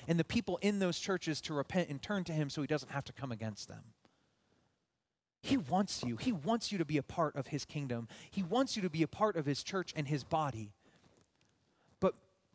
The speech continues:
be clear, he will cut you off if you compromise his truth. But he's not coming against his churches. He's coming against those in the church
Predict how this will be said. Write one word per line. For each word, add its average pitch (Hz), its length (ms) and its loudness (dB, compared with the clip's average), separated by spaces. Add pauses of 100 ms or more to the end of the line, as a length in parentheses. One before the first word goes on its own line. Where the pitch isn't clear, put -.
(100)
be 254 160 2
clear, 156 420 0
he - 200 -6
will 190 260 2
cut - 280 -6
you 147 200 -6
off - 560 -6 (1120)
if 151 160 0
you 151 80 -6
compromise 127 760 -4
his 113 180 -8
truth. - 560 -14 (1600)
But 143 80 -2
he's 139 120 0
not 220 180 -2
coming 175 220 0
against 143 320 -4
his 113 140 -8
churches. 107 440 -10
He's 127 140 -10
coming 143 240 -4
against 127 320 -8
those 123 260 -2
in 139 240 -4
the 127 100 -4
church - 520 -12